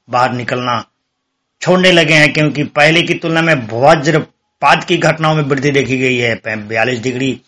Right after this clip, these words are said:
के करीब पहुंचा तापमान। इस साल की प्रचंड गर्मी के विगत, प्रचंड गर्मी ने विगत कई सालों का रिकॉर्ड तोड़ दिया।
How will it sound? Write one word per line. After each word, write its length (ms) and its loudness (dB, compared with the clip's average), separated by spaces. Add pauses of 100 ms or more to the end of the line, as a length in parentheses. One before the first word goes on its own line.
(340)
के 100 -4
करीब 440 -2
पहुंचा 280 0
तापमान। 640 2
इस 200 -6
साल 160 0
की 100 -8
प्रचंड 460 -6 (540)
गर्मी 340 0
के 140 -2
विगत, 640 -4 (400)
प्रचंड 320 -2
गर्मी 280 4
ने 80 4
विगत 320 2
कई 120 2
सालों 220 2
का 80 2
रिकॉर्ड 300 2
तोड़ 160 2
दिया। 240 2